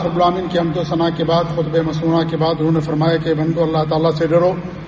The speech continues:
جیسا کہ ڈرنے کا حق ہے۔ رمضان کے مہینے میں اللہ رب العالمین لوگوں کو ہر رات جہنم سے آزاد کرتا ہے۔ ہماری اللہ تعالیٰ سے دعا ہے کہ اللہ رب العالمین اپنے فضل و کرم سے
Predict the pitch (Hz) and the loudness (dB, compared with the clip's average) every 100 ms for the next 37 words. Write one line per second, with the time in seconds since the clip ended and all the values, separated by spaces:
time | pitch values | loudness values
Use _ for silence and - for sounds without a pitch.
0 | - - 170 175 170 170 170 160 175 - | -12 -2 0 2 0 2 0 2 -2 0
1 | 147 180 180 196 - - - - 170 165 | 2 2 2 0 -2 -10 -12 0 2 4
2 | 175 180 175 180 165 175 185 175 165 170 | 4 4 2 -2 0 0 0 0 2 2
3 | 156 165 165 165 170 175 160 - - - | 0 -2 0 0 0 -2 -2 -6 -10 -12
4 | - - 156 170 170 185 180 160 160 170 | -12 -4 0 0 0 -4 -2 -2 0 2
5 | 170 147 151 151 175 170 160 160 165 160 | 2 0 0 0 0 0 0 0 0 -2
6 | 160 151 202 180 165 156 - - - - | -4 2 4 6 4 2 -8 -12 -12 -10
7 | 165 165 170 175 170 160 165 160 160 151 | -4 0 2 0 0 0 0 -2 -4 -4
8 | 165 175 156 156 170 160 156 151 160 165 | 0 0 0 -2 -2 -2 -2 -4 -2 -2
9 | 170 156 156 160 156 151 170 156 170 180 | -2 -2 -2 -4 -4 -2 -2 0 -2 -2
10 | 160 165 | -2 -2